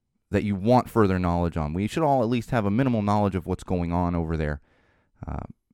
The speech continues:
to the point that where you realize it is absolutely a human rights thing. It's not, it's not a political thing. It, this is, this is a country invading another country unprovoked and killing people for no reason. And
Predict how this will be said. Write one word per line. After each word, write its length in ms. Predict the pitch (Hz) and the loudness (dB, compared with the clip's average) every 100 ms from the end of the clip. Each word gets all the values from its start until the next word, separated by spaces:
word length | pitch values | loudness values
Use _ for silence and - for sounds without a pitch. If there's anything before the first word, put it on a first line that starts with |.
| _ _ - | _ _ -6
to 100 | 104 | -4
the 80 | |
point 260 | - 127 - | 2 0 2
that 120 | 98 - | -6 -6
where 320 | 95 87 113 | -12 2 6
you 160 | 113 107 | 6 6
realize 400 | 120 127 113 95 | 6 6 6 4
it 100 | 101 | 0
is 100 | 90 | 0
absolutely 500 | 104 101 110 101 87 | -2 -2 0 0 0
a 60 | 82 | -2
human 280 | 101 85 85 | -2 -2 0
rights 220 | 104 - | -2 -2
thing. 240 | 101 98 | -2 -2
It's 160 | 73 - | -4 -4
not, 360 | 98 87 - - _ _ _ _ _ _ _ _ _ _ | -2 -2 -4 -12 _ _ _ _ _ _ _ _ _ _
it's 100 | - | -2
not 140 | 131 135 | 0 2
a 40 | |
political 360 | 143 175 147 107 | 4 4 4 0
thing. 300 | 82 71 - - | 0 -4 -12 -8
It, 160 | 85 62 | -6 -2
this 200 | 98 - | -2 -2
is, 220 | 92 - | -6 -6
this 220 | 95 90 | -6 -6
is 140 | 87 87 | -6 -6
a 60 | - | -2
country 340 | - 143 127 | 2 2 2
invading 320 | 107 120 120 | 2 4 4
another 220 | 110 107 101 | 2 2 2
country 320 | 147 - 113 | 0 0 0
unprovoked 560 | 113 104 131 139 - - _ _ _ _ | 0 0 4 4 2 -14 _ _ _ _
and 160 | - 104 | -2 4
killing 260 | 233 240 110 | 6 6 4
people 280 | 101 87 - | -2 -6 -18
for 140 | _ 127 | _ -2
no 80 | 165 | 2
reason. 320 | 226 107 67 _ - | 0 -2 -10 _ -12
And 160 | 80 | -12